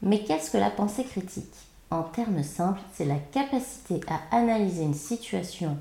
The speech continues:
ou un problème, à examiner toutes les options possibles, à évaluer les avantages et les inconvénients, les inconvénients de chaque option et à prendre une décision éclairée.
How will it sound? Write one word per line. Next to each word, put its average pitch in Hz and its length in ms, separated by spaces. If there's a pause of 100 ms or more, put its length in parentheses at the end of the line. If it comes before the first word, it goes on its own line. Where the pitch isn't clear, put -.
(420)
ou 247 140
un 214 100
problème, 147 640 (500)
à 180 120
examiner 214 600 (120)
toutes 302 260
les 202 160
options 185 320
possibles, 160 520 (500)
à 151 100 (160)
évaluer 247 460
les 185 240
avantages 190 520 (120)
et 226 80
les 214 200
inconvénients, 175 720 (160)
les 170 120
inconvénients 185 680
de 147 80
chaque 226 380
option 170 460 (840)
et 247 320
à 165 280 (100)
prendre 208 340
une 175 140
décision 160 560
éclairée. 151 520